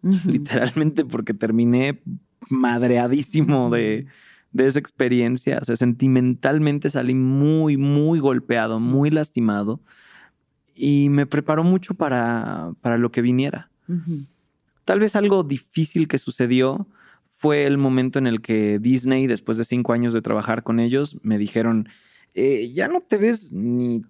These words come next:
Speaker 2: tan joven pa' ser de prepa, <laughs> ni tan adulto pa' ser el maestro,
Speaker 1: Claro.
Speaker 2: o el papá, o el tío.
Speaker 1: Sí.
Speaker 2: Entonces, este,
Speaker 1: Sorry.
Speaker 2: ya, ya c-, creemos que ya estás en un lugar difícil".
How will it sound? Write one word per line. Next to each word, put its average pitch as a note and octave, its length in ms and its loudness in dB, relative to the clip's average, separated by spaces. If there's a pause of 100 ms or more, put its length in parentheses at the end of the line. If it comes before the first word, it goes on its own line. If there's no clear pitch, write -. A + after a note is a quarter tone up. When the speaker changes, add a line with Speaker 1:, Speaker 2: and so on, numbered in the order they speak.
(120)
Speaker 2:
tan A2 220 -6
joven C4 640 2
pa' - 140 0
ser F3 240 0
de D#3 120 2
prepa, G3+ 600 -4 (140)
<laughs> B2+ 340 -2
ni D#3+ 480 2
tan C3+ 460 -2
adulto F3 680 0
pa' A2+ 160 -6
ser C#3 240 0
el C#3 140 2
maestro, D3+ 600 -2
Speaker 1:
Claro. C3+ 340 -10
Speaker 2:
o A#2+ 120 -2
el B2 100 2
papá, C#3+ 500 0
o B2 100 2
el A2+ 140 0
tío. D3 480 0
Speaker 1:
Sí. C3+ 120 -6 (400)
Speaker 2:
Entonces, F3 800 -2
este, G#2 880 -2 (680)
Speaker 1:
Sorry. C3+ 160 0
Speaker 2:
ya, A#2+ 540 -4
ya A#2 300 -4
c-, - 300 -20
creemos C3+ 460 -2
que G#2 300 -4
ya G#2+ 100 -6
estás - 320 -8
en A2+ 80 -4
un A2 180 -2
lugar G#2 300 -2
difícil". - 540 -12